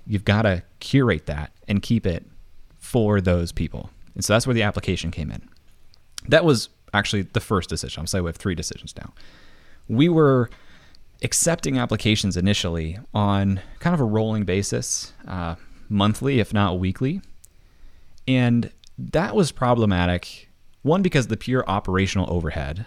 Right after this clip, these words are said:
of, like, checking the applications, we have a provisional pass as well, which requires some manual review. So there was, like, the manual process of reviewing applications,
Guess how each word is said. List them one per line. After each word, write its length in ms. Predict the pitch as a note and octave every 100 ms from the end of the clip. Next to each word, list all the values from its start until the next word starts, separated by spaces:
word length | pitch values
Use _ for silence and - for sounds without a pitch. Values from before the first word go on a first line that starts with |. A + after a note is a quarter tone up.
| -
of, 640 | G2+ F2+ E2 E2 - - - -
like, 160 | F#2 -
checking 280 | A#2+ - A2+
the 40 |
applications, 540 | G#2 G2 F#2+ - F#2
we 80 | F#2
have 100 | F2+
a 80 | E2+
provisional 540 | - F#2+ F2+ F#2 G2
pass 420 | F#2 G#2+ G2+ A2+ -
as 160 | F2+
well, 260 | F2 E2+ F#2+
which 220 | D#2+ -
requires 360 | E2+ E2 D#2+ -
some 220 | D#2+ D#2
manual 580 | D#2+ E2 E2 E2+ E2+ F2+ _
review. 500 | G#2+ F#2 F2+ F#2+ B2 - - - - -
So 120 | -
there 80 | A#2
was, 80 | A2
like, 120 | A2
the 60 | G#2
manual 260 | A2+ C#3
process 420 | B2+ G2+ G2+ G2+ F#2
of 80 |
reviewing 340 | E2+ F2 G#2+ G#2
applications, 680 | F#2 - E2+ D#2+ D#2+ D2+